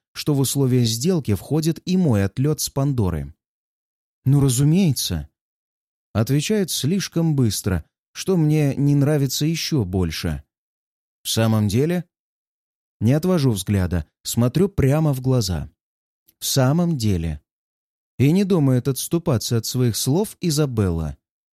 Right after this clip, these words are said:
«Если не веришь, можешь спросить завтра у них сам». Все согласились, что при успешном выполнении работы мы отпустим рабочих, предварительно воспользовавшись средством для чистки их памяти. «Препарат?»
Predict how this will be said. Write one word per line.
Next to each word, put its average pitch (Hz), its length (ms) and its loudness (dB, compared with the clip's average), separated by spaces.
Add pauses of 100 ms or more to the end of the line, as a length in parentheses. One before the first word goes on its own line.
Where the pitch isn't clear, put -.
(280)
«Если 170 360 2
не 160 160 2
веришь, 139 440 0 (260)
можешь 185 340 2
спросить 160 420 -2
завтра 156 340 -2
у 151 40 0
них 160 180 0
сам». 82 400 -2 (760)
Все 175 280 0
согласились, 123 760 0 (180)
что - 200 -2
при 180 140 0
успешном 110 600 0
выполнении 98 580 0
работы 139 500 0 (280)
мы 170 140 2
отпустим 180 720 -2
рабочих, 117 580 -2 (440)
предварительно 160 840 2 (260)
воспользовавшись 185 840 0
средством 165 460 0
для 139 140 2
чистки 156 360 -2
их 139 160 -2
памяти. 87 580 -2 (920)
«Препарат?» 120 560 0